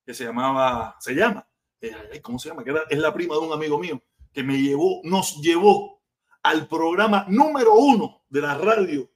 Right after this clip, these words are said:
de, de la ciudad de Miami en aquel entonces, que era Enrique Santos. Nosotros estuvimos con ese programa, un, una muchacha que ya llegó y yo le hice unos videos y los subí en las redes sociales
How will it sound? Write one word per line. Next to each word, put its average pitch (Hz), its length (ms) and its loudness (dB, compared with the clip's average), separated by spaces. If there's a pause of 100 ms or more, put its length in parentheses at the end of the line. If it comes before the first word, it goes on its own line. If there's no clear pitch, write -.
(100)
de, 135 300 -8
de 156 80 -4
la 151 120 -2
ciudad 165 240 -6
de 202 80 -2
Miami 165 440 -8
en 135 140 -8
aquel 190 240 -4
entonces, 196 520 -2 (280)
que 131 100 -6
era 151 200 -4
Enrique 131 580 -6
Santos. - 420 -14 (960)
Nosotros 170 260 -2
estuvimos 226 440 0
con 190 160 -2
ese 202 160 0
programa, 214 420 0 (220)
un, 202 160 -4
una 220 200 0
muchacha 269 420 -6
que 190 80 -4
ya 202 140 2
llegó 208 480 8
y 180 240 -2
yo 185 120 0
le 202 80 8
hice 208 140 0
unos 202 160 -2
videos 190 540 0
y 165 40 -6
los 151 140 -8
subí 175 260 2
en 208 80 2
las 175 120 -6
redes 190 200 -4
sociales 196 320 -4